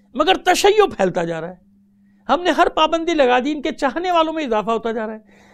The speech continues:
ہم سختیاں بڑھاتے جا رہے ہیں، کربلا میں رونق بڑھتی جا رہی ہے۔ ہم سختیاں بڑھاتے جاتے ہیں، نجف میں رونق بڑھتی چلی جاتی ہے۔ یہ اس لیے ان کو ہوتا تھا کہ کچھ نہ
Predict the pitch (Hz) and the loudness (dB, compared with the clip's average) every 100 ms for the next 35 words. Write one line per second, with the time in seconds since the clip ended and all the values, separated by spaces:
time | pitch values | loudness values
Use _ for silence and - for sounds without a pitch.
0 | - 294 339 - 269 - 349 339 311 294 | -4 -2 0 -2 -4 -2 -2 2 2 2
1 | 349 349 330 339 262 214 214 208 220 226 | 2 2 2 2 0 2 2 2 2 2
2 | 240 226 220 277 254 247 233 240 - _ | 0 0 0 0 0 -2 -2 -10 -14 _
3 | - 302 302 - 339 330 320 294 320 330 | -4 -2 -4 -4 0 2 2 2 2 0
4 | 320 330 - - - 180 180 185 214 233 | 2 -2 -4 -10 -4 0 0 0 0 0
5 | 240 247 226 233 262 254 269 247 269 - | 2 0 -2 -2 -4 -4 -2 -4 -6 -20
6 | _ 180 226 403 403 381 403 415 370 330 | _ -4 4 4 4 -2 4 4 4 0
7 | 269 320 370 339 370 - | 0 0 -2 0 0 0